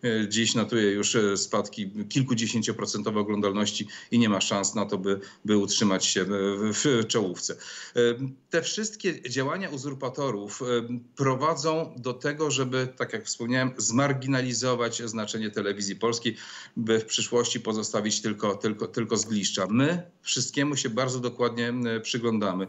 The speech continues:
Ja zbieram informacje na temat, e, tych, e, różnych działań, które są w-, e, wymierzone w spółkę, w tym sensie, że, e, że przynoszą straty. Mam już konkretne dokumenty i jestem przekonany, że w przyszłości to wszystko zostanie rozliczone.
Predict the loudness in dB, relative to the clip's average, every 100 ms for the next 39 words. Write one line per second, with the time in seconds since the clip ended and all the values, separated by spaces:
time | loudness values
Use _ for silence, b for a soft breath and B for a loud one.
0 | B B B -4 0 2 2 2 2 2
1 | -2 -4 -2 0 -2 -2 -4 -2 0 0
2 | 0 0 0 -4 -4 0 2 4 4 4
3 | 2 2 2 2 2 -2 B B B -2
4 | 0 2 2 0 0 -4 0 2 4 4
5 | 2 2 2 2 2 4 4 4 2 0
6 | -2 -2 -2 2 2 2 -2 0 -2 0
7 | -2 -2 -2 0 -2 2 2 2 2 0
8 | 2 2 2 2 0 2 2 2 2 2
9 | 2 0 0 2 2 2 -2 0 0 2
10 | 2 2 0 2 0 0 0 0 2 0
11 | 0 -2 0 0 0 -4 -2 -2 -2 -2
12 | 0 2 2 2 0 -2 0 -2